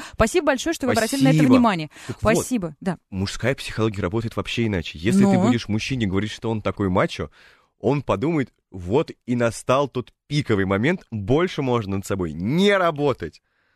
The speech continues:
Speaker 2: Понимаешь?
Speaker 1: Нет, но он будет себя считать мачо. Он не будет над собой работать, но он будет себя считать мачо, думать, что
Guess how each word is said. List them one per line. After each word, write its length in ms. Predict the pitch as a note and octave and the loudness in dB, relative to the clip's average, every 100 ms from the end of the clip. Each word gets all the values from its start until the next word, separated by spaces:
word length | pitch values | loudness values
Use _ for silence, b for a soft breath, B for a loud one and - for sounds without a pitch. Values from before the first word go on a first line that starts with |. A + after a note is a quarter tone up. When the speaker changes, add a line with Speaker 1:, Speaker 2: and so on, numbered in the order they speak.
| _ | _
Speaker 2:
Понимаешь? 380 | E2 E2+ D3 - - | -6 -2 -2 -4 2
Speaker 1:
Нет, 200 | A#3 G3+ | 2 4
но 120 | G#3+ | 2
он 120 | G#3 | 2
будет 200 | G#3+ B3+ | 2 2
себя 160 | A#3 G3+ | 2 0
считать 360 | A3 A3 A3+ | 0 -2 -2
мачо. 460 | F#3+ F#3+ A3+ A3+ E3+ _ _ _ _ _ _ _ - | -2 -2 -2 -6 -8 _ _ _ _ _ _ _ 0
Он 140 | G#3 | 2
не 80 | A#3+ | 4
будет 220 | D#4 B3+ | 2 0
над 120 | F#3+ | -2
собой 220 | G#3 F#3 F3+ | -2 0 0
работать, 260 | F3+ C4+ | 0 0
но 120 | A3+ | 0
он 140 | F3 F3+ | 0 -4
будет 140 | F#3+ | -6
себя 160 | - E3+ | -4 -4
считать 340 | - F3 - | -2 -4 -2
мачо, 280 | E3+ C4+ C#4 | -2 0 0
думать, 280 | G3+ G3+ G3 | 0 0 -2
что 360 | - F3+ E3 | -4 -2 -2